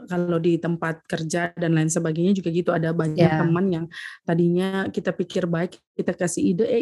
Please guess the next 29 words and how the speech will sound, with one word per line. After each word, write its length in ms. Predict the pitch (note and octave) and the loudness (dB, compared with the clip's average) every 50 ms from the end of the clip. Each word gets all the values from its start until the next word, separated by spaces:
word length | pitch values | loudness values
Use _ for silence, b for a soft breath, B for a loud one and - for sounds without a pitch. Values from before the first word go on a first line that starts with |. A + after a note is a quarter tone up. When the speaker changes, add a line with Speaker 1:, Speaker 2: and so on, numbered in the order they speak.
| - F#3+ | 0 0
Speaker 1:
ide 140 | E3 F3+ F3+ F3+ F#3+ - | 0 0 0 0 -2 0
itu 100 | - G#3 F#3+ | -2 -2 -2
digunakan 720 | F3 E3 F3+ F3+ E3 E3 - - F3+ F3+ F3+ F3+ F3+ F#3 F3+ B B B B - D4+ D4+ | 0 0 0 0 0 0 -2 -2 -2 0 0 0 0 -2 -4 B B B B -2 0 4
untuk 240 | G3 F3 B3 G3 E3 F#3+ | 4 4 6 6 4 4
mendapat 280 | F3 E3 E3 G3 E3+ - F#3+ | 4 2 2 0 0 2 2
perhatian 480 | F#3+ F#3+ E3+ - - D#3+ D#3+ - - | 4 4 2 2 2 2 2 2 2
Speaker 2:
<laughs> 80 | - - | 4 6
Iya, 140 | G3 F3 E3+ F3 G3 | 6 6 6 6 4
iya, 160 | F#3+ E3+ E3+ F3 E3 E3 | 4 4 4 4 2 2
iya, 80 | E3 | 2
Speaker 1:
atasan. 140 | E3 E3 E3+ | 4 4 4
Speaker 2:
iya, 80 | F3 D#3+ | 4 6
Speaker 1:
Misalnya 160 | D#3+ F#3 D3+ | 6 4 4
Speaker 2:
iya, 20 | D3 | 4
Speaker 1:
itu 60 | - - | 4 4
kan 80 | B3 B3+ | 4 4
Speaker 2:
betul, 60 | B3 | 4
Speaker 1:
teman 120 | G#3+ F#3+ | 4 4
Speaker 2:
betul. 180 | F#3 F3 E3 E3 | 4 4 2 2
Speaker 1:
makan 60 | E3+ E3 | 2 2
teman 220 | E3+ F#3 F#3+ F#3+ F#3 F3+ - | 0 0 2 2 0 2 2
tuh. 140 | - D#3+ | 2 4
Speaker 2:
Betul, 60 | D#4 C#4 B3 G#3+ | 4 4 4 2
betul, 140 | F#3+ F#3 E3 D#3 | 2 4 4 2
betul, 200 | D#3+ - - D#3 | 2 0 -2 -4
Speaker 1:
Eee, 80 | C#3+ D3 | -4 -4
Speaker 2:
betul. 240 | D#3 - - D#3 C#3 | -6 -6 -4 0 2
Speaker 1:
<laughs> 800 | A#3+ G3+ G3 B3+ A#3 G3 G#3 - - G#3 A#3 - A3 - - B3+ F3+ | 4 6 6 6 4 2 0 -2 0 0 2 0 -2 -2 0 2 4
lalu, 160 | F3+ F#3+ | 6 6